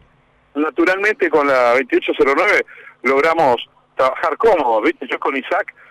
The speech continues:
eh, tengo un ida y vuelta que es una papa a trabajar, ¿viste? Pero es fácil, con Marcelo es un tipo de diálogo, Scherzer es un tipo de diálogo, eh, nos encontramos con todos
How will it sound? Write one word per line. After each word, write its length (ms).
eh, 480
tengo 380
un 140
ida 140
y 60
vuelta 340
que 120
es 140
una 180
papa 240
a 40
trabajar, 600
¿viste? 560
Pero 320
es 180
fácil, 340
con 160
Marcelo 380
es 80
un 100
tipo 260
de 100
diálogo, 580
Scherzer 380
es 80
un 100
tipo 280
de 60
diálogo, 560
eh, 280
nos 160
encontramos 420
con 180
todos 420